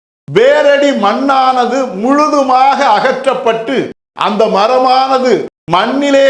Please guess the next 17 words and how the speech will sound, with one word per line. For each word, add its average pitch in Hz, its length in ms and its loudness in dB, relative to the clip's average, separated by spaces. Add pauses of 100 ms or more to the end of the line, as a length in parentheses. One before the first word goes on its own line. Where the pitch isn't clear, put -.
நிற்கவும் 240 680 -2
வலிமையற்று 240 760 0 (120)
போய், 220 260 0 (160)
நிலத்தின் 277 680 -2
மடியிலே 269 720 2
விழுந்து 262 680 0 (420)
படர்ந்திருக்கும் 262 880 0
காட்சியைப் 214 720 -2
போலவும், 165 440 -2 (920)
புண்ணுற்ற 302 840 0
மலர் 247 380 0 (340)
தரையில் 226 600 0 (420)
போய் 285 440 2 (160)
இன்னல் 294 640 -2
தொடும் 226 500 0
கோலம், 156 460 0 (960)
தனது 254 280 0